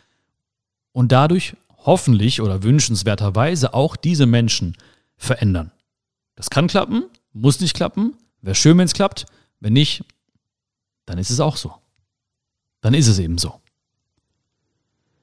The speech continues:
Weil unsere Energie ist begrenzt.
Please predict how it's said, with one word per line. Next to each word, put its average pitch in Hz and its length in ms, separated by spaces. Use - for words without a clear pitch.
Weil 143 180
unsere 180 260
Energie 156 320
ist 233 140
begrenzt. 127 560